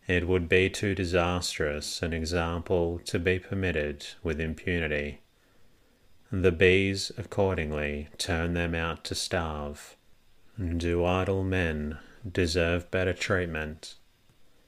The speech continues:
A hive in June is a perfect study, a model of order, work, neatness, and beauty. It is rich in interest to everyone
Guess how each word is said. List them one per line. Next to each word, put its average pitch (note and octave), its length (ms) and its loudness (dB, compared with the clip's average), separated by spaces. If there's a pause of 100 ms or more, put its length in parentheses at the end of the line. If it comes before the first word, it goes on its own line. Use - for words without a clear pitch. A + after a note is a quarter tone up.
(800)
A F#2+ 100 4
hive F2+ 400 2
in F#2+ 160 0
June D#2 640 -2 (220)
is F2 160 -2
a E2+ 140 2
perfect F#2 540 -2
study, E2+ 640 -2 (500)
a F2+ 140 0
model F2 460 2
of E2+ 140 -2
order, D2+ 460 0 (460)
work, E2 640 -2 (380)
neatness, F2 960 -2
and D#2+ 400 -2
beauty. D2+ 540 -2 (920)
It F2 140 2
is F2 240 2
rich F2+ 340 0
in F#2+ 80 0
interest E2+ 880 -2
to F2+ 240 2
everyone D#2+ 760 0